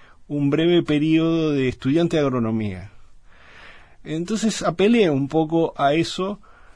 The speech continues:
de el montevideano, muy montevideano, mi familia era bien montevideana, este, que, eh, tiene que,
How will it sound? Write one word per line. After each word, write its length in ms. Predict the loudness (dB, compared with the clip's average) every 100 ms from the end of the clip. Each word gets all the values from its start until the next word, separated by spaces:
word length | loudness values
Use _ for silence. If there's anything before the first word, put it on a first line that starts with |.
| -18 -8
de 460 | -2 2 0 -2 -4
el 160 | 0
montevideano, 1160 | 2 2 2 4 4 4 4 4 2 0 -2 -8 -18 -14 -12 -14 -20 -20 -20 -10
muy 640 | -8 -4 0 6 6 6
montevideano, 640 | 4 0 -2 0 0 0
mi 120 | -4 -6
familia 340 | -6 -4 -4
era 100 | -4
bien 280 | 0 2 2
montevideana, 880 | 0 -2 -4 -2 -2 -2 -4 -10 -16 -20 -20 -20 -12
este, 680 | -10 -8 -8 -6 -6 -8 -12 -20 -20 -6
que, 420 | 0 2 2 0 -10 -14
eh, 360 | -10 -6 -8 -8
tiene 380 | -2 0 0 0
que, 380 | 0 0 0